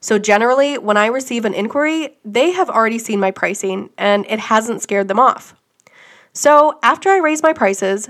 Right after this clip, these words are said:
if I get at least three inquiries within a month, that gives me enough confidence to keep those higher prices. There has only been one time in the past ten years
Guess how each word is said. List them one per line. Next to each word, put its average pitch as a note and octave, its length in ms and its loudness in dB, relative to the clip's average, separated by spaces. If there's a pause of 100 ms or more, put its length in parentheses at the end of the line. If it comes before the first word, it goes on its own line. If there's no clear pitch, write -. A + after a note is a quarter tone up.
(320)
if A3+ 180 -6
I A#3+ 160 4
get E4+ 160 2
at B3 100 0
least A3 360 -6
three C4+ 320 -4
inquiries A3 520 -4
within G#3 240 -4
a D#4 40 2
month, A3+ 360 0 (460)
that A#3+ 200 2
gives D4 260 0
me C4 140 0
enough G#3 300 0
confidence G#3+ 520 0 (140)
to - 80 -8
keep G#3 360 -6
those F#3+ 200 -4
higher F#3 300 0
prices. - 520 -4 (1120)
There D#4 260 2
has F#4+ 160 0
only B3+ 220 2
been F#3+ 360 -2
one C#4 260 4
time G3 400 0
in G3 100 -8
the G3 60 -4
past F#3+ 320 -4
ten C#4 240 0
years A3+ 380 0